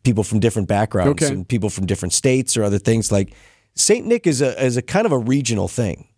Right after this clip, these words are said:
Speaker 2: Is
Speaker 1: Like,
Speaker 2: that right?
Speaker 1: not everybody does Saint Nick. So I've met people from other parts of the country, and they're like, "What's, what's this business about Saint Nick?" Or even parents, like Susan Kim, you know, we were talking about it once, and she was saying when they had young kids, and,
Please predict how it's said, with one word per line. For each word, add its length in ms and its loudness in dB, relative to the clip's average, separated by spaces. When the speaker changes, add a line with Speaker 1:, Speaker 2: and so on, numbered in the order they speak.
Speaker 2:
Is 100 2
Speaker 1:
Like, 80 4
Speaker 2:
that 80 0
right? 360 -4
Speaker 1:
not 240 0
everybody 400 -2
does 240 -2
Saint 260 -2
Nick. 280 -2
So 120 2
I've 120 0
met 160 -2
people 180 2
from 160 -2
other 140 2
parts 240 -2
of 40 -4
the 60 -4
country, 320 -2
and 80 2
they're 60 4
like, 100 -2
"What's, 340 0
what's 120 -2
this 100 2
business 380 0
about 240 -4
Saint 260 -2
Nick?" 240 0
Or 80 6
even 200 -2
parents, 400 -4
like 140 -2
Susan 240 0
Kim, 320 0
you 100 -4
know, 120 2
we 80 -10
were 80 -2
talking 260 0
about 140 -2
it 80 -2
once, 220 -4
and 100 -4
she 140 0
was 160 2
saying 240 2
when 80 0
they 100 2
had 300 0
young 220 2
kids, 500 -4
and, 440 0